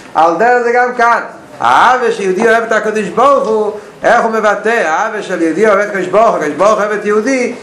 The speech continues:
זה על ידי זה שעם הפה שלו הוא מוציא את המילים של הקדוש ברוך הוא, דבר הוויה זו הלכה, אז נעשה איסקשרוס, דיבור או אודום, עם דיבור של למיילו, נשקנו נשיקה הספיעו, כי הרי כשבן אדם, אה,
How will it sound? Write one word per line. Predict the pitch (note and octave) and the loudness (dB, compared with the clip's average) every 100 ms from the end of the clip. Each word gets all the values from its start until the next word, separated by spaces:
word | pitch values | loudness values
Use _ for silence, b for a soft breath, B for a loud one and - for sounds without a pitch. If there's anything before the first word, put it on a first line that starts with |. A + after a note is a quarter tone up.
| B B | B B
זה | C3+ | 0
על | D3 | 2
ידי | C3+ E3 A3+ A3+ | 0 0 0 0
זה | F3+ A3+ G#3 | 0 0 -2
שעם | - D3 D3 | -4 -2 0
הפה | D3 D3 - - G#3+ A#3+ | 0 -2 -8 -2 0 2
שלו | A#3 G#3+ G3+ G#3+ | 0 0 2 2
הוא | F3+ D#3+ | 0 -6
מוציא | D#3 - A3+ G3+ D3 | -8 -4 -2 -2 0
את | |
המילים | D3 - D3 E3 A3 A#3 | -2 -4 -4 -2 0 -2
של | - G3 | 0 0
הקדוש | F#3 F3+ F3+ | 0 -2 -2
ברוך | F#3+ A3+ G3+ | 2 2 2
הוא, | C#3+ | 0
דבר | E3+ G3+ | 2 2
הוויה | F3+ F#3+ G3+ G3 | 0 0 -2 -2
זו | G#3+ | 0
הלכה, | A3+ A#3+ C#4 A#3 A3+ G#3+ B B B | 0 0 -2 -2 -6 -6 B B B
אז | D3 E3 | 2 2
נעשה | F3+ E3 A3 | 2 2 2
איסקשרוס, | A#3 A3+ - G#3+ A#3+ - D3 A#2 | 2 0 0 2 2 0 -6 -6
דיבור | G3+ A#3 G#3 F#3 | -4 0 2 2
או | F#3 A3 | 4 2
אודום, | A3+ G#3 F3+ | 2 -2 -2
עם | G#3+ A3+ | -4 -4
דיבור | F#3 G3+ A3 G#3 | -2 -2 0 0
של | F3 F#3 | 2 0
למיילו, | F3+ F3 E3+ F3 F3 F3+ F3+ B B B | 2 2 2 0 0 0 -4 B B B
נשקנו | D3+ D3+ E3 G3+ A#3 A3+ G3+ | -4 -2 0 2 2 0 -2
נשיקה | F#3 A3 G3+ | -2 -2 -2
הספיעו, | - F#3 G3 G3+ | -2 -2 0 0
כי | F#3 | 0
הרי | E3 E3+ | 0 0
כשבן | F3 D#3+ E3 | -4 -4 -2
אדם, | D#3+ F3 G#3+ G3+ C3 - - - - - - - D3+ | 0 2 2 0 -6 -16 -20 -20 -20 -20 -20 -10 -4
אה, | D3+ D#3 D#3 | 0 2 0